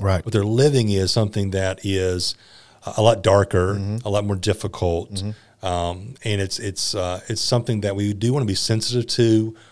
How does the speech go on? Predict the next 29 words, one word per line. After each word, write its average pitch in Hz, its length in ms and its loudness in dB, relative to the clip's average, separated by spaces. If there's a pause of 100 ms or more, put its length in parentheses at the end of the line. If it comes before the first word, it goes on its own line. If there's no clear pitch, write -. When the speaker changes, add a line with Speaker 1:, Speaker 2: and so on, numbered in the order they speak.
(140)
Speaker 2:
We 110 60 -8
do 117 120 -2
wanna 110 440 -4
be 98 80 0
aware 110 520 0
of, 90 380 0
Speaker 1:
Mm-hmm. 107 200 -6 (320)
Speaker 2:
uh, 101 140 -2
because, 98 600 2
you 120 80 -2
know, 107 60 0
we're 107 100 0
gonna 123 160 0
talk 101 380 2 (300)
next 120 300 0
time 98 260 0
about 92 440 -6 (240)
our 110 140 2
response. 104 680 0
One 120 120 0
of 143 60 0
the 139 60 0
things 110 280 -4
we 98 80 -6
don't 113 320 -4
wanna 110 260 -4
fall 95 320 -2
victim 123 400 -4
to 98 340 -4